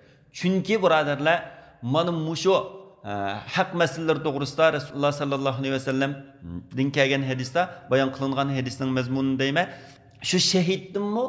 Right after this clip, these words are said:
Alloh subhanahu va taolo barliq gunohlarini o'tib o'tadi ekan. Ammo boshqalarning haqqi bo'lsa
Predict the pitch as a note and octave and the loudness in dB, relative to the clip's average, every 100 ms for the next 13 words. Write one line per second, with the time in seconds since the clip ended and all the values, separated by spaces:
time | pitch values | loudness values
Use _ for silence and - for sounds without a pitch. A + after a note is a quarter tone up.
0 | - - D#3 E3+ F3 E3+ D#3+ C#3 D#3 D3 | -6 -6 -2 2 0 0 -4 -4 -4 -4
1 | D3+ D3+ E3 F3+ E3+ F#3+ G#3 G3+ G#3+ - | -4 -2 0 0 0 2 2 0 -6 -6
2 | D#3+ E3 C#3+ D3 C3+ B2+ A#2+ A2 G2+ F2 | -6 -4 -4 -4 -4 -8 -10 -10 -10 -12
3 | - - _ _ _ C3 D3 D3 C3 C#3+ | -14 -16 _ _ _ 2 2 2 2 6
4 | F3+ G#3 - - - - A#2+ - - A#2 | 6 4 -4 -16 -20 -10 -8 -8 -8 -6
5 | A2+ A2+ A2 G#2 D#3 - A2 G2 G2 | -6 -6 -8 -6 -6 -4 -4 -4 -4